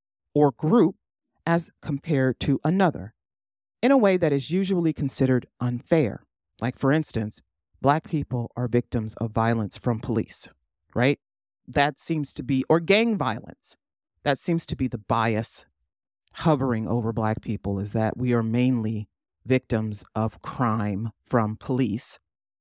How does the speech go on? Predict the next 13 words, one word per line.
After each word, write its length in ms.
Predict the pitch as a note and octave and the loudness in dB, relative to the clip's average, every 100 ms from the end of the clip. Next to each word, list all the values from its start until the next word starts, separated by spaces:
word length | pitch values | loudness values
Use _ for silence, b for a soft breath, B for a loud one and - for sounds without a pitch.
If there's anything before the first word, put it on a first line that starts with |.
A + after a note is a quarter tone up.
| _ _ _ _ D3 | _ _ _ _ 2
or 440 | B2+ A2+ G#2 G#2+ - B2 | 4 4 0 -6 -14 0
gangs, 600 | C3+ A#2+ - A2+ - - _ _ _ _ _ | 0 0 -8 -14 -14 -16 _ _ _ _ _
which 240 | D3 D#3 D3 | 0 0 0
is 140 | A#2+ | -2
ridiculous 600 | C3 C3 - - - - | 0 0 -2 -10 -10 -8
because 300 | C3 - C3 | -6 -2 2
that's 240 | C3 C3 D#3 | 2 2 -2
not 220 | B2 B2 | -2 -2
even, 400 | A#2+ A#2 A2+ A#2 _ _ _ _ | -2 -4 -4 -10 _ _ _ _
and 140 | E3+ F3+ | 0 2
not 180 | E3+ | 2
even 160 | E3 C3+ | 2 -4
half, 680 | B2+ E3+ F3 A2 - - | -4 -4 -2 -2 -4 -14